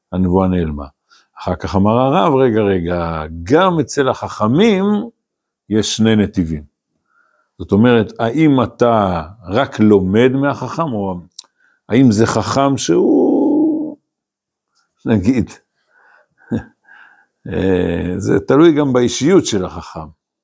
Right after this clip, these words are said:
כן? יכול להיות חכם כזה, קר רוח, כאילו,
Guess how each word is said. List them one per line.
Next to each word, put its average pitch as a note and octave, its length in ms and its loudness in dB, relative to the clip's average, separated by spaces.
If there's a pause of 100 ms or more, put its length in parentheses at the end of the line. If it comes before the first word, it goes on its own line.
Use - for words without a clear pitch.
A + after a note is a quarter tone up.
(200)
כן? A2 140 -12 (960)
יכול - 140 -2
להיות B2+ 220 0
חכם A#2 460 -4
כזה, G#2+ 280 2 (120)
קר A#2+ 240 -2
רוח, B2+ 580 -2
כאילו, - 480 -14